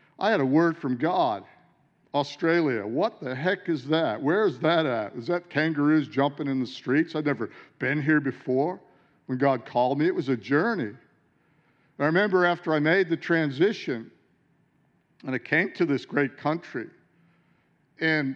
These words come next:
through much tribulation, I didn't know about the Sunshine Coast. I just knew generally Australia, God says, "Go." Okay, we're gonna go. And, uh, lived in a tent and gave money away and got on an airplane with one paycheck from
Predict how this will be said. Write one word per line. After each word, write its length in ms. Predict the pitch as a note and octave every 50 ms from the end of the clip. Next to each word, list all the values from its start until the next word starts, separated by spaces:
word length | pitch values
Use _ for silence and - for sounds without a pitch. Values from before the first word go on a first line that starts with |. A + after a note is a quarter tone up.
| - - _
through 180 | - C#3+ C#3
much 300 | C#3 D#3 F3 F3 - -
tribulation, 760 | - - E3+ D#3 C#3+ C3+ C3 C#3 D#3+ F#3 G3 F#3 - - C3+ B2
I 60 | B2+
didn't 220 | C3 C#3 C#3+ C#3 C#3
know 100 | C#3 C3+
about 220 | C3 C#3 C#3 C#3
the 80 | B2+ A#2+
Sunshine 600 | - - C#3+ D3 D#3 D#3 - - C#3+ B2 A2 G#2+ -
Coast. 340 | - F3+ F#3 D#3 C3+ - C3+
I 40 | C3
just 180 | C3 - -
knew 220 | B2+ C3+ C3+ C3+ B2
generally 680 | G#2+ G2+ C#3 C#3+ D3+ E3+ E3+ D3 C#3 C3 C3 B2+ A#2 - - - - _ _ _ _ -
Australia, 680 | C3+ C3+ - - - - D3+ D#3 D#3+ D#3 C#3 B2+ B2 A#2
God 280 | G#2 B2+ B2 B2+ A#2+ -
says, 240 | - - C3 A#2+ G#2
"Go." 280 | G2 A#2 C3+ C3+ C3+ C#3
Okay, 300 | D#3 - - G3 G3+ E3
we're 160 | C3 A#2+ A#2
gonna 180 | C3+ C#3 C#3
go. 420 | B2 A2+ C3 D3+ G3 B3 G3 A2+ - - _ _ _ _ _ _ _ _ _ _ _ _ _ _ _ _ _ _ _ _ _ _ _ _ -
And, 400 | C#3 C3 B2 B2 A#2+ A#2+ A#2 -
uh, 320 | - B2+ B2 A#2+ A#2 A#2+ C3
lived 320 | C#3 C3+ D3+ D3 C3 C#3+
in 100 | C#3 C3+
a 60 | C3
tent 540 | B2 - - D#3+ D#3+ F3 G3+ G#3 G3 - -
and 180 | B2 G#2+ G2+ F2+
gave 320 | C3+ C#3 C#3 C#3+ B2+ C3
money 300 | C3+ C3 C#3 D3 D3+ D3
away 520 | C3+ B2+ C3 C#3 D#3 E3+ F#3+ F#3+ F3 C#3+
and 200 | A#2+ G#2 F#2+ F#2 -
got 200 | C#3+ C3 C#3 C#3
on 140 | C#3+ C#3 B2+
an 100 | B2+ B2+
airplane 580 | C#3 D3+ D#3+ D3+ - - E3 E3 D#3+ D#3 C3+
with 100 | A#2 G#2+
one 240 | A2 C3 C#3+ C#3+ C#3
paycheck 680 | C#3 - C#3 C#3+ C#3+ C#3+ - - D#3+ D3+ D#3 D#3 D3 D3+
from 420 | - - C3+ B2 A#2 A2+ A2+